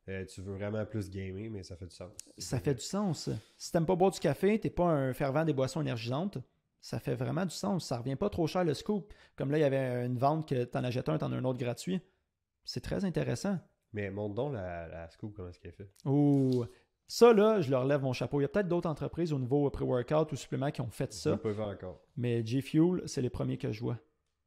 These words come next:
Speaker 2: Si on en regarde un petit peu plus près, habituellement, le scoop plus classique, comme vous voyez, arrête juste ici. Ben, eux, ils ont fait un petit entonnoir en haut.
Speaker 1: Ouais.
Speaker 2: Pourquoi ? Parce que si jamais t'as une bouteille d'eau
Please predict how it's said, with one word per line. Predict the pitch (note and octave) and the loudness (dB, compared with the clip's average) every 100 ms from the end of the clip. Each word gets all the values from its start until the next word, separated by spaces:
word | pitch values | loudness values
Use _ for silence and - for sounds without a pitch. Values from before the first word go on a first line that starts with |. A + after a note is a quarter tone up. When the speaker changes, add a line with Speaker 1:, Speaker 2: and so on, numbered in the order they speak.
| _ _ | _ _
Speaker 2:
Si | - F#3+ | -10 -4
on | E3 | -2
en | |
regarde | B2 D#3 D3 | 0 0 -2
un | |
petit | - | -4
peu | - | -8
plus | - | -8
près, | - D#3 G#3 _ _ - _ - | -6 -4 -6 _ _ -20 _ -12
habituellement, | - - C3 D#3+ | -8 -2 0 2
le | D3 A#2 | 0 -2
scoop | - D#3 D#3 - | -2 -2 -2 -4
plus | C#3 - | -6 -4
classique, | C#3+ B2 - B2+ - - | -4 -4 -2 -4 -4 -8
comme | C#3 A#2+ | -8 -2
vous | |
voyez, | B2 C#3+ | 0 0
arrête | C3+ B2+ B2+ - | -2 -2 -8 -6
juste | B2 A#2+ C3 - | -6 -4 -6 -6
ici. | - F#3 C4 - _ _ _ - | -8 -4 -6 -6 _ _ _ -4
Ben, | - - | -2 2
eux, | C#4+ | 4
ils | B3+ | 4
ont | G3+ | 4
fait | B3 B3 | 4 2
un | G3+ | 2
petit | F#3 - | -2 -2
entonnoir | G#3+ G#3 A3+ B3 G#3+ | 0 2 2 2 2
en | G3 | 2
haut. | A#3+ G3+ - G2+ | 2 0 -4 -10
Speaker 1:
Ouais. | G2+ G2+ - | -10 -10 -8
Speaker 2:
Pourquoi ? | D3 - D#4 | -6 -2 -2
Parce | A3+ | -2
que | - | -4
si | C#3 - | -6 -4
jamais | D#3+ A3+ | -2 -2
t'as | B3+ | -2
une | C#3+ | -4
bouteille | C3 - B2+ | -4 -4 -4
d'eau | B2 E4 | -4 -6